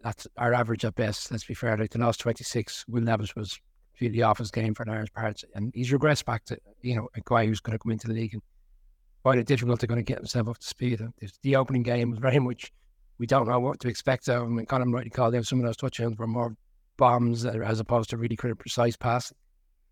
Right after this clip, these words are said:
Um, it's the Jags for me. The Jags have to rebound. Like, you look at the, the seeding in the A F C. I was looking at the seeding on a separate podcast. Like, the Jags are six and three, and bearing in mind we've got the Chiefs at home to the Eagles at the weekend,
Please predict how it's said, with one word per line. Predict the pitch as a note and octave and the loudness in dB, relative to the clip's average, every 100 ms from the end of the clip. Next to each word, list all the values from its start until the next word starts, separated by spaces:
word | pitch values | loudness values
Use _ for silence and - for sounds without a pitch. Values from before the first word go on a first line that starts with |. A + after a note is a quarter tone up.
| _ - | _ -4
Um, | A#2 A#2 A2+ | 0 0 -2
it's | - C3 - | -6 -6 -4
the | B2+ | 0
Jags | E3 E3 - | 2 2 0
for | |
me. | A2+ | -2
The | A#2 | -2
Jags | A#2 E3 D#3+ | 0 2 0
have | - C3+ | -2 -4
to | B2+ | -2
rebound. | B2 B2 B2 | 0 0 -2
Like, | - | -2
you | F3 | -2
look | A#3 | -2
at | |
the, | D#3+ A#2 - | -2 -6 -6
the | |
seeding | - - C3 C#3+ B2+ | -6 2 4 6 4
in | A#2 | 2
the | A2 | 2
A | A2 G#2+ | 2 2
F | G2 | 0
C. | - A#2 | -2 0
I | |
was | A#2 | 0
looking | B2 C3+ | -2 -6
at | C3+ | -6
the | |
seeding | - - A#2 A2+ A2 _ _ _ _ | -6 -2 0 0 -4 _ _ _ _
on | C3 A2 | -4 -2
a | |
separate | - A2+ G#2 | -2 -6 -6
podcast. | A2+ A2+ A2+ A2 | -6 -6 -6 -6
Like, | D3 | -8
the | D3 | -4
Jags | A3+ B3+ A3 | -2 0 0
are | |
six | E3 D3+ - | -2 -4 -4
and | A2 | -4
three, | - A2+ G#2 _ - | -4 -6 -6 _ -6
and | B2 A#2 - _ _ _ _ | -4 -6 -12 _ _ _ _
bearing | F3 A#3 | 4 6
in | G#3+ | 4
mind | E3 C#3+ | 4 4
we've | B2+ A#2+ | 2 0
got | B2 | -2
the | - | -4
Chiefs | - B2+ B2+ - | -4 -2 -2 -4
at | G#2 | -2
home | A2+ A#2+ | -2 -2
to | G#2+ | -6
the | |
Eagles | A#2 A#2+ C#3 A2 | -2 0 2 0
at | G2 | -4
the | |
weekend, | G#2 G2 - G#2+ A2 - | -8 -6 -2 0 0 -4